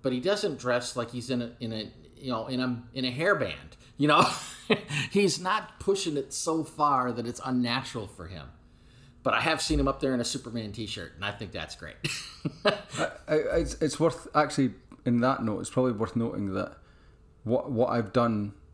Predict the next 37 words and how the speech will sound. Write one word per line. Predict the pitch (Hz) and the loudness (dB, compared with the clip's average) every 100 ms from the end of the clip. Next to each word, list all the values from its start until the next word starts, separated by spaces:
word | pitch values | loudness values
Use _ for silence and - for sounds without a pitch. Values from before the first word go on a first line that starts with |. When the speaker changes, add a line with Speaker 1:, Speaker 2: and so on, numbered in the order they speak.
| - | -6
Speaker 2:
over, | 123 110 113 | 0 0 0
'cause | 113 | 2
I've | 117 | 4
been | 110 117 | 4 2
doing | 117 | 2
this | 117 | 2
for | 110 | -4
three | - 120 120 | -4 -2 0
years | 117 110 107 127 127 | 0 -2 0 0 0
or | 131 | -2
so | 127 135 | -4 -2
now, | 127 143 143 - - - - - | -2 -2 -6 -12 -20 -20 -20 -4
and | 123 117 | 0 2
what | 107 135 | 4 2
I've | 123 101 | 2 2
used | 143 147 | 2 2
it | 113 - - - | 0 -2 -8 -4
as | 107 101 107 | -2 -2 -4
is | 127 | -2
an | 107 113 | 2 2
exercise | 123 120 - 113 107 101 - | 0 -2 0 2 2 0 -4
to | - 110 101 95 - - - - - - | -4 -2 -2 -4 -8 -20 -20 -20 -20 -2
get | 131 127 | 2 4
more | 143 127 120 | 4 4 4
comfortable, | - 117 110 - - 92 90 - - | 2 0 0 -4 -6 -8 -10 -18 -4
you | 120 117 | -2 -2
know, | - 123 | -4 -6
keep | - 147 - | -2 -2 2
pushing | 143 - 127 | 2 4 2
the | |
boundary | 95 120 120 117 | 4 4 4 2
of | 104 | 0
what's | 113 - | -2 -2
comfortable, | - 123 - 113 120 131 - - - - - - | -2 -2 -2 -4 0 0 -2 -16 -20 -20 -20 -10
and | - 113 104 | -2 0 0
so, | 127 113 107 98 - | 2 2 2 -2 -4
um, | 117 107 101 92 | -2 0 0 -4